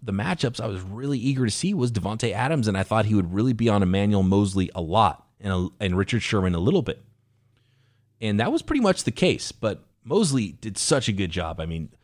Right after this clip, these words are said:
Emmanuel Mosley has been amazing at cornerback, feeling hard against the run, too. The guy is fearless, and he hits like a safety, covers like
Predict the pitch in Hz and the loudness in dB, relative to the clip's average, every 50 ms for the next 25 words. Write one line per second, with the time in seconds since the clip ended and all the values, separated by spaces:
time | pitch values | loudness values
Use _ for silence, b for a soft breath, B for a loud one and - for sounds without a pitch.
0 | _ _ _ - 147 175 180 156 127 113 98 98 98 98 95 90 87 82 90 82 | _ _ _ -12 -4 0 2 4 6 6 6 6 6 4 4 2 2 0 0 -2
1 | 80 98 98 92 82 82 85 90 98 101 92 104 98 95 - - - 110 101 98 | -2 -2 -2 0 0 0 0 0 0 0 2 2 0 0 -2 -4 -4 -2 0 0
2 | 98 92 95 101 101 101 101 - _ b b b b _ _ - 147 139 127 127 | 0 0 0 0 0 0 -2 -4 _ b b b b _ _ -6 -2 0 0 2
3 | 117 104 90 - 120 123 127 131 123 117 98 104 127 120 - - 101 90 90 95 | 0 0 0 2 4 6 6 6 4 2 2 0 0 0 0 0 0 0 4 4
4 | 107 117 127 135 131 - - 117 123 139 156 143 120 110 135 208 277 220 127 - | 6 6 6 4 2 0 2 4 4 4 4 4 4 2 2 0 0 0 -2 -2
5 | - - - 147 208 269 240 120 - - - - 101 101 101 101 113 127 131 131 | -4 -2 2 2 4 4 2 0 0 -2 -4 -2 -2 0 0 0 2 2 2 2
6 | 120 101 160 214 - - 269 247 220 185 147 - - 175 190 208 - - 185 - | 2 2 2 2 2 0 0 0 0 0 -2 -2 2 2 2 2 2 -2 -4 -4
7 | - - 175 170 190 190 170 156 175 165 160 160 - | 0 2 2 4 4 2 2 2 2 2 2 0 -4